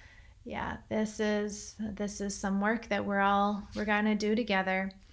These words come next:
And again, I'm taking a little bit of a pause soon after our clip show next week, but I'm still here. I'm still here, and we have for you to work on your own time our teachable courses. Again, they're Nomad Always at Om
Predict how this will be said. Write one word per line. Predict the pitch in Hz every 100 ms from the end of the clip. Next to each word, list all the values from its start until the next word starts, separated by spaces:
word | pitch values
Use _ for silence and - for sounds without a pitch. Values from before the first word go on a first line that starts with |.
| - - - - - -
And | 214 214 220
again, | 220 233 233 220 220
I'm | 220 208 233
taking | 233 247 240 226
a |
little | 214 226 240
bit | 220
of | 214
a | 202
pause | - 208 202 202 -
soon | - 202 196 226
after | - 214 202
our | 196
clip | 196 - 233
show | - 220 196
next | 190 190 -
week, | 202 214 277 - - - - -
but | 196 233 - -
I'm | 214 214 208
still | - - 220
here. | 214 233 214 196 208 214 - -
I'm | 208
still | 214 - 240
here, | 247 240 220 214 214 - - - -
and | 220 208 214
we | 208 220
have | - 214 208 208 202
for | - 220
you | 208 214 214 220 226
to | - 214
work | 202 196 202
on | 196 202
your | 202 -
own | 214 226 226
time | 226 202 196 196 196 202 -
our | 202
teachable | 202 214 - 190 196
courses. | - 190 190 196 185
Again, | 190 196 190 190
they're | 196
Nomad | 196 202 202 196 196 -
Always | 196 196 233 247
at | 254 247
Om | 208 196 220 294